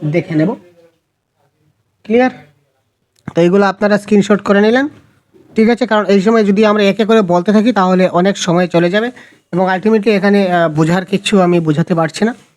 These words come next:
আপনাদের বোঝা নাই। এ, শুধু আপনাদের দেখতে হবে, তো স্ক্রিনশট করে নিন, আপনারা একবার পড়লে আপনাদের মনে থাকবে, ক্লিয়ার ভাই? বাকি আমরা পরবর্তী সময় আমরা,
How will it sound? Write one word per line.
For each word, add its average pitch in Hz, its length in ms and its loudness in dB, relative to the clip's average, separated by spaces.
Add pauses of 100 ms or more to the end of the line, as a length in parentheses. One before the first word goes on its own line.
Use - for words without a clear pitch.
(340)
আপনাদের 165 340 -2
বোঝা 156 300 0
নাই। 208 160 -2 (460)
এ, 160 140 0
শুধু 180 260 0
আপনাদের 180 300 0
দেখতে 165 260 -2
হবে, 233 120 2
তো 214 100 -2
স্ক্রিনশট 208 440 0
করে 233 160 2
নিন, 254 120 2
আপনারা 180 340 0
একবার 170 200 0
পড়লে 196 360 0
আপনাদের 185 300 0 (520)
মনে 170 300 2
থাকবে, 135 300 -4
ক্লিয়ার 226 300 2
ভাই? 269 160 0 (680)
বাকি 185 300 0
আমরা 190 180 2
পরবর্তী 170 420 0
সময় 208 280 2
আমরা, 208 240 0